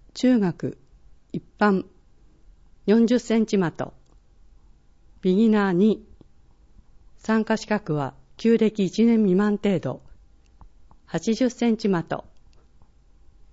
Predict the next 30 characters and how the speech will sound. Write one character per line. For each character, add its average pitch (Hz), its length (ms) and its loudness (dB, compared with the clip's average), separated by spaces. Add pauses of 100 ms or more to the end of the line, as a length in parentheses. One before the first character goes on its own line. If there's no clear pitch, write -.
(360)
定 233 260 0
員、 220 280 0 (920)
男 240 260 2
子、 - 240 -12
女 208 160 0
子、 139 280 -8 (480)
高 214 180 -2
校 208 200 0
生 143 220 -2
含 147 260 -6
む。 135 180 -8 (840)
ビ 190 160 0
ギ 247 140 2
ナ 240 140 2
ー 220 60 2
一 220 180 -2
の 165 140 0
部、 135 320 -6 (600)
六 180 240 0
十 233 220 2
人 226 200 2
程 196 280 -2
度。 135 280 -8 (1400)
ビ 180 120 2
ギ 240 120 4
ナ 233 160 2
ー - 20 2
二 240 160 4
の 180 120 0
部、 147 260 -4